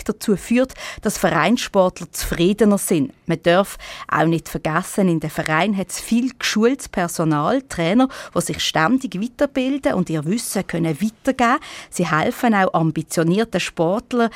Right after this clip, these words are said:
einen guten Ausgleich zu finden zwischen Leistung, aber auch Erholung. Und gerade so in einem Team pfifft einem dann vielleicht auch mal jemand zurück, wenn man ein bisschen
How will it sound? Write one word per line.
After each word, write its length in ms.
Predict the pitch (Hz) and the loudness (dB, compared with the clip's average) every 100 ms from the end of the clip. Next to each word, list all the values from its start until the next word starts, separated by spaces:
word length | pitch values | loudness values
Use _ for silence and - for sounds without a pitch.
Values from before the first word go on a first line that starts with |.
| - - | -8 -10
einen 140 | 156 - | -8 0
guten 440 | 233 262 277 247 | 0 2 4 6
Ausgleich 440 | 254 - 254 240 | 4 0 -4 -4
zu 100 | - | -6
finden 340 | - 240 247 214 | -2 0 2 -2
zwischen 320 | - - 156 | -4 -2 0
Leistung, 560 | 156 175 226 - 220 - | 0 0 0 0 -2 -2
aber 320 | 160 165 165 | -4 -2 0
auch 80 | 180 | 0
Erholung. 640 | 151 165 214 247 254 233 233 | 0 2 2 4 2 0 -2
Und 260 | 185 - - | -4 -4 0
gerade 240 | 262 285 | 0 2
so 80 | 277 | 0
in 100 | 214 | 0
einem 140 | 185 | 0
Team 320 | - 285 302 320 - - | 0 4 4 2 -4 -14
pfifft 360 | - 269 - - | -2 0 0 2
einem 280 | 196 214 214 | 2 2 2
dann 160 | 190 | 0
vielleicht 360 | 190 175 180 - | 0 0 -2 -2
auch 140 | 160 | 0
mal 160 | 180 160 | 2 4
jemand 360 | 175 - 180 - | 2 0 -4 0
zurück, 380 | 262 415 - 233 | 2 2 0 2
wenn 140 | 254 | 4
man 120 | 240 | 6
ein 80 | 214 | 4
bisschen 240 | - 220 | 4 2